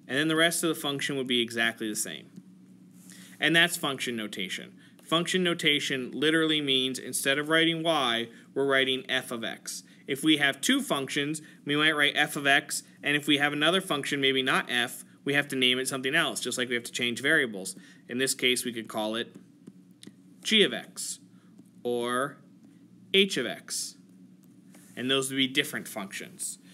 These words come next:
So instead of using y, we can use these different function notations to relate different functions, f of x, g of x, h of x. If I want to evaluate something in terms, in function notation, that would look like this.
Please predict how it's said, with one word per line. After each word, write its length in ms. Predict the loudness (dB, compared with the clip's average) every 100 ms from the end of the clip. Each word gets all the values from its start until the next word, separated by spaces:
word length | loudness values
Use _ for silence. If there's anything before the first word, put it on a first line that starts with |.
| -14 -2
So 160 | 0
instead 300 | 2 4 4
of 100 | 6
using 320 | 4 4 2
y, 440 | 2 4 4 2 2
we 120 | -2
can 100 | -2
use 240 | -2 -4
these 220 | -4 -4 0
different 340 | 0 0 -4
function 400 | -2 -2 -2 -4
notations 600 | -2 0 0 0 -6 -8
to 80 | -6
relate 420 | -2 -2 -4 -2
different 320 | -2 -2 -8
functions, 460 | -10 -12 -12 -14 -10
f 160 | -10 -6
of 80 | -6
x, 240 | -6 -8
g 220 | -4 -4
of 100 | -2
x, 300 | -6 -8 -12 -16 -20 -20 -4
h 240 | -2 -2 -6
of 80 |
x. 420 | -12 -12 -10 -10 -12 -20 -20 -20 -20 -20 -20 -20 -20 -20 -20 -20 -20 -20 -20 -20 -20 -20 -20 -20 -20 -2
If 160 | 0 4
I 60 | 4
want 240 | 4 2
to 80 | 2
evaluate 640 | 4 4 6 4 2 0
something 360 | -2 -2 -2 -2
in 80 |
terms, 300 | -4 -4 -6 -6
in 100 | -8
function 420 | -4 -6 -4 -4
notation, 680 | -4 -2 -2 -2 -2 -6 -8 -12 -20 -6
that 120 | 0
would 120 | 0 0
look 120 | -2
like 200 | -2 -2
this. 340 | -6 -6 -8